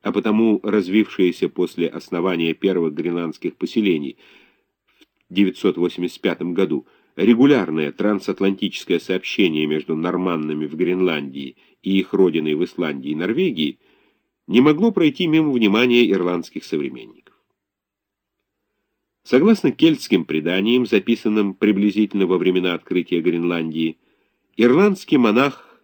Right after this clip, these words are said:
святой Брэндон, несомненно, историческое лицо, посетил Фарерские острова, Исландию и другие заморские области. Многие полагают, что в этом замечательном плавании, совершённом на ирландской лодке Курач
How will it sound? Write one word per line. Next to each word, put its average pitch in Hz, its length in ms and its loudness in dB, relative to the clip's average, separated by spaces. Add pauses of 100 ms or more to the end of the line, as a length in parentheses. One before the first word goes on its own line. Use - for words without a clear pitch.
(200)
святой 98 540 0
Брэндон, 95 760 -2 (460)
несомненно, 90 520 -2
историческое - 680 -6
лицо, 143 400 -2 (760)
посетил 127 640 2
Фарерские 156 640 0
острова, 90 600 -4
Исландию 120 760 -2
и 113 80 -2
другие 95 400 -2
заморские 101 580 -2
области. - 540 -14 (1800)
Многие 208 380 4
полагают, 156 560 4
что 120 240 0
в - 20 4
этом 175 240 2
замечательном 131 680 0
плавании, 82 720 -2
совершённом 92 720 -2
на 82 100 0
ирландской 90 540 -2
лодке 78 500 -4
Курач - 600 -6